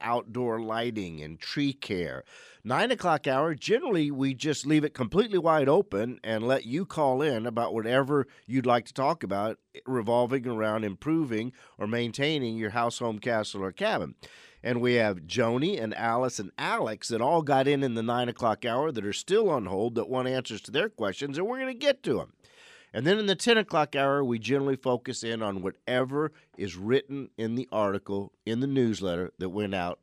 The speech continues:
on Thursday of the week prior. And we're talking about battling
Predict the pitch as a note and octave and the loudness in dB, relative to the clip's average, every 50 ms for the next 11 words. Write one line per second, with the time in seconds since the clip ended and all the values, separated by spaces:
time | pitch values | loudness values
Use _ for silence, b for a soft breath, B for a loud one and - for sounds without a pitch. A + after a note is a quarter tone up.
0 | _ F#2 F#2 E2 - - G#2 G2 F#2+ F#2 F#2 F#2 G2 G2 - - F2+ F#2 E2 F2+ | _ -8 -8 -8 -4 -2 -2 0 0 -2 -4 -6 -8 -10 -8 -8 -10 -8 -6 -6
1 | F2+ F2 F2+ F2+ E2+ - _ _ _ _ _ _ _ _ _ _ _ _ _ - | -6 -6 -6 -6 -8 -10 _ _ _ _ _ _ _ _ _ _ _ _ _ -6
2 | - A#2 F#2+ E2 - - - _ _ _ _ _ _ _ _ _ _ _ _ _ | -2 -2 -2 -2 -4 -6 -12 _ _ _ _ _ _ _ _ _ _ _ _ _
3 | B B B B B B B B B B G#2+ A2+ A#2+ B2 - C3+ C3 C#3+ - - | B B B B B B B B B B -4 -4 -4 -2 0 2 2 2 2 2
4 | F#3+ E3+ D3+ B2+ A#2 A2 A2+ A2+ - - _ G2+ F#2 - - A2+ A2 A#2 B2+ B2+ | 0 0 2 4 4 4 4 4 0 -4 _ -20 -6 -2 0 2 2 2 2 2
5 | C#3+ D#3 E3 E3+ F3 E3 - | 2 0 0 0 -4 -8 -14